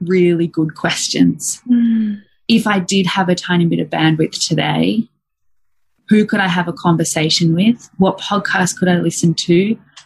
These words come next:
Speaker 1: Whose post can I read on social media? That I can hear the voices of those Afghani women,
Speaker 2: Mm-hmm.
Speaker 1: that I can really understand and pendulate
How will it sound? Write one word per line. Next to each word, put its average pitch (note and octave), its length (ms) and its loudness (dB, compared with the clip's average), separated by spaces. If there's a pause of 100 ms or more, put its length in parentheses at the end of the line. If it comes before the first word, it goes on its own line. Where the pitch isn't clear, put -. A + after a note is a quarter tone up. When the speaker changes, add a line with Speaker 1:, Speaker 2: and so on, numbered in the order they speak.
(120)
Speaker 1:
Whose G#3+ 240 2
post F#3 440 -2
can F3+ 100 -2
I F3 80 0
read E3 180 0
on E3+ 80 -4
social E3 380 0
media? D#3+ 460 2 (600)
That G3+ 140 -2
I G3 160 4
can F#3+ 280 0
hear A3+ 480 2
the F#3 160 -4
voices F3 680 -2
of D#3+ 240 -2
those D#3+ 200 0
Afghani - 560 0
women, E3+ 500 0 (240)
Speaker 2:
Mm-hmm. A#3+ 300 0 (680)
Speaker 1:
that G3 100 2
I F3 160 0
can F3+ 360 0
really F#3+ 480 0 (140)
understand F3+ 960 0
and E3 240 2 (600)
pendulate A#3 800 2